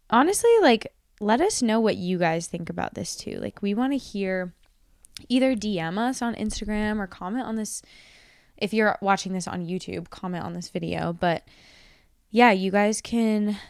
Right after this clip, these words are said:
like, message us. We wanna hear your thoughts too on this. And, um, yeah, thanks for, like, hearing us out too. Like,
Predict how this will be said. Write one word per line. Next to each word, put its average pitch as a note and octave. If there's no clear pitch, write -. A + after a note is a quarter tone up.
like, G#3+
message G3+
us. F#3+
We G3
wanna G#3+
hear G#3+
your F3
thoughts -
too F3
on F#3+
this. F#3+
And, F3+
um, F#3
yeah, A3
thanks G3+
for, D4+
like, D4
hearing G#3+
us G3
out E3+
too. D#3+
Like, D#3+